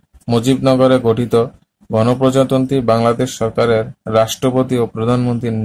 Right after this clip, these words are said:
নাম কি ছিল? বঙ্গবন্ধু শেখ মুজিব ও তাজউদ্দিন আহমেদ। উনিশশো ছেষট্টি সালে বঙ্গবন্ধু শেখ মুজিবুর রহমান প্রদত্ত ছয় দফা দাবি পুস্তিকাটির নাম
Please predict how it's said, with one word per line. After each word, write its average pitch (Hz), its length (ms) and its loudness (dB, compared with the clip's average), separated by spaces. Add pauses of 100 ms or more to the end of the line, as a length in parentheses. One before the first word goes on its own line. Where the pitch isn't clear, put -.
নাম 110 180 0 (560)
কি 147 60 2 (120)
ছিল? 104 160 -6 (1700)
বঙ্গবন্ধু 127 520 2 (160)
শেখ 123 180 0 (100)
মুজিব 123 280 0 (240)
ও - 20 0 (500)
তাজউদ্দিন 113 600 0
আহমেদ। 98 360 -6 (680)
উনিশশো 139 380 2 (120)
ছেষট্টি 147 400 0 (100)
সালে 113 200 2 (140)
বঙ্গবন্ধু 131 500 2 (120)
শেখ 127 160 0 (100)
মুজিবুর 135 480 2
রহমান 117 340 2 (280)
প্রদত্ত 120 380 -4 (260)
ছয় 123 300 2
দফা 131 240 2 (100)
দাবি 110 280 2 (1160)
পুস্তিকাটির 131 640 0 (580)
নাম 117 180 4